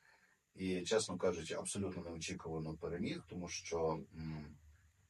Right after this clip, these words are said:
скажімо так, проект, політична партія, в якій я був, е, була абсолютно не рейтинговою. Окей, в мене свій рейтинг був,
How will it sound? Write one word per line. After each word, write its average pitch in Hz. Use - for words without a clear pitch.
скажімо -
так, 104
проект, -
політична 87
партія, 82
в 80
якій 78
я 78
був, 120
е, 80
була 85
абсолютно 87
не 82
рейтинговою. 98
Окей, 82
в -
мене 78
свій 78
рейтинг 78
був, 147